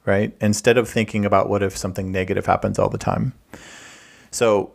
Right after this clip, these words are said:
the imagination parts of our brain, the creative thinking part, it can be used for us or against us. Just depends on how self-aware we are in the moment. And depending on, on others, uh, to make decisions for you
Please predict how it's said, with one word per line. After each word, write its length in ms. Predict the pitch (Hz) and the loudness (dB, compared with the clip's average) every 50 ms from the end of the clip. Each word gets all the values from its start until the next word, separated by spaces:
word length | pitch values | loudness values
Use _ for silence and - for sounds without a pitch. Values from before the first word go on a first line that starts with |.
| - | -8
the 140 | - 113 110 | -2 0 2
imagination 720 | 110 113 131 151 160 143 127 113 113 123 123 - 113 101 98 | 2 4 4 2 2 2 0 2 2 2 0 0 -2 -2 0
parts 240 | 117 104 101 - | 0 0 0 0
of 100 | 113 101 | 0 0
our 80 | 101 98 | 0 0
brain, 400 | 101 104 104 113 107 98 95 95 | 2 2 2 2 2 0 -2 -2
the 80 | 98 98 | -4 -4
creative 460 | - - 117 110 117 127 117 95 - | -2 2 4 4 4 4 2 0 0
thinking 360 | - 123 123 - 107 90 - | -2 -4 -2 -2 -4 -4 -2
part, 400 | - - 95 92 98 104 - - - | 0 2 2 2 2 0 -4 -8 -12
it 100 | - 104 | -8 -2
can 160 | - 120 110 | 0 0 0
be 80 | 110 110 | 2 2
used 360 | 107 107 107 104 101 - - | 2 2 2 0 0 -4 -8
for 280 | - - 110 110 131 | -2 2 2 4 4
us 240 | 185 202 - - - - | 4 2 -2 -6 -6 0
or 100 | - 120 | 2 4
against 300 | 117 123 135 123 - - - | 4 4 2 0 0 -2 -4
us. 240 | - 107 - - - | -4 -4 -6 -6 -4
Just 180 | - 117 107 | -2 -2 -2
depends 320 | - - - 127 120 117 110 | -2 -2 0 0 0 2 2
on 200 | 110 104 104 98 | 2 2 2 2
how 180 | 110 101 101 | 2 2 2
self-aware 480 | 101 - 110 101 - 107 101 117 123 117 | 2 2 0 0 2 2 2 2 2 2
we 140 | 104 95 92 | 2 2 2
are 160 | 95 95 92 | 4 2 2
in 60 | 95 | 0
the 60 | 95 | 0
moment. 360 | 98 110 113 104 98 90 - _ - - - - _ _ _ _ _ _ _ _ _ _ _ _ _ _ _ _ _ _ _ _ _ _ _ _ _ - | 0 0 0 -2 -2 -6 -8 _ -20 -20 -20 -20 _ _ _ _ _ _ _ _ _ _ _ _ _ _ _ _ _ _ _ _ _ _ _ _ _ -2
And 100 | 127 131 | 2 2
depending 520 | 127 117 156 170 190 190 185 180 175 165 - | 2 4 4 4 4 4 4 4 2 2 0
on, 580 | - 120 123 120 117 117 117 120 117 117 117 - | 0 2 2 4 4 4 4 4 2 2 0 0
on 500 | - 113 110 107 107 107 107 107 107 107 - - | 0 2 2 2 2 2 0 -2 -4 -4 0 2
others, 640 | - 131 - 95 90 95 101 - - - - - - - - - - | 2 4 4 2 2 0 -2 -4 -6 -10 -12 -12 -16 -18 -12 -6 -2
uh, 160 | 110 107 104 | 0 0 0
to 140 | - - 127 | 0 2 2
make 180 | 123 127 127 - | 2 2 2 2
decisions 580 | 127 113 - - 160 151 131 139 135 127 117 | 0 0 2 4 2 2 4 2 0 0 0
for 320 | - - - 120 113 123 131 | -2 0 2 2 4 4 4
you 460 | 123 123 139 156 175 208 208 180 - | 2 0 0 0 0 0 0 -2 -4